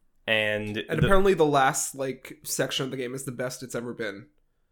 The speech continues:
Speaker 1: Apparently so,
Speaker 2: I
Speaker 1: yeah.
Speaker 2: have, I, I know
Speaker 1: Yeah.
Speaker 2: both of us haven't gotten there yet.
Speaker 1: No.
Speaker 2: Yeah, but be sure to up me, update me on at least that fact if you do get there.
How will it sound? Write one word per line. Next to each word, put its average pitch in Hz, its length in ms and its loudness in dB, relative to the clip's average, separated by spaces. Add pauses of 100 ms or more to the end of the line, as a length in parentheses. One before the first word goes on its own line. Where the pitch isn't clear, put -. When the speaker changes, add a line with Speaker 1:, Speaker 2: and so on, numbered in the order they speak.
(360)
Speaker 1:
Apparently 147 640 2
so, 156 240 4
Speaker 2:
I 120 80 2
Speaker 1:
yeah. 139 100 4
Speaker 2:
have, - 160 -6
I, 143 300 0
I 147 40 6
know 143 200 4
Speaker 1:
Yeah. 135 100 -8
Speaker 2:
both 139 240 0
of 127 80 -6
us 127 120 -6
haven't 131 200 -4
gotten 120 260 -4
there 113 160 -6
yet. 110 260 -6 (120)
Speaker 1:
No. - 120 -12 (240)
Speaker 2:
Yeah, 76 180 -10 (160)
but - 220 -12 (240)
be 143 120 -4
sure 143 180 -2
to 131 100 -2
up 131 160 -8
me, 131 340 -8
update 143 400 2
me 135 160 -2
on 131 140 -6
at 131 40 -6
least 131 300 -8
that 110 220 -4
fact - 300 -10
if - 140 -18
you 123 60 -12
do 101 140 -12
get - 200 -14
there. - 240 -14